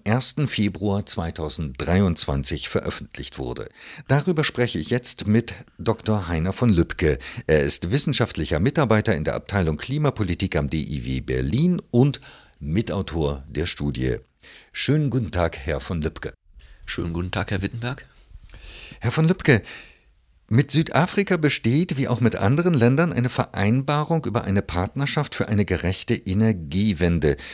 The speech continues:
Speaker 1: sogenannte jet peace. Was sind die Ziele dieser Vereinbarung? Was will man damit erreichen?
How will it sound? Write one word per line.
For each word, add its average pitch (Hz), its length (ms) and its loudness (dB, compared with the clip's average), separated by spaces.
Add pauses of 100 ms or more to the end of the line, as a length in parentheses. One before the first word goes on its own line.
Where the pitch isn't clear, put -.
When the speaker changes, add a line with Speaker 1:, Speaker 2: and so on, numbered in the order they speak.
(560)
Speaker 1:
sogenannte 92 800 0 (120)
jet 90 400 2
peace. - 600 -2
Was 73 640 -2 (200)
sind 90 500 -2
die 113 220 -4
Ziele 69 580 2
dieser 62 300 -8
Vereinbarung? 60 920 -10
Was 76 420 -4
will 90 80 -4
man 78 140 -6
damit 73 240 -10
erreichen? 67 460 -14